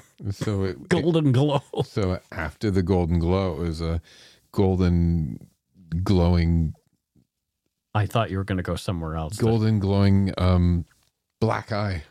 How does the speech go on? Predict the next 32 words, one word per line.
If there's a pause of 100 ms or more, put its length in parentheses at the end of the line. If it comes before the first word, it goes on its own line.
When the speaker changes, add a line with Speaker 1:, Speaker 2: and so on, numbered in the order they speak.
(140)
Speaker 2:
A
golden
glowing
ba-, (180)
yeah,
well,
you
know, (420)
your
black
eye
does
turn
gold
at
some
point. (240)
Speaker 1:
True. (480)
Speaker 2:
Right. (640)
So
we
have
two
Donut
Money
donors
this
week. (120)
Speaker 1:
Most
excellent. (100)
Speaker 2:
Most
excellent.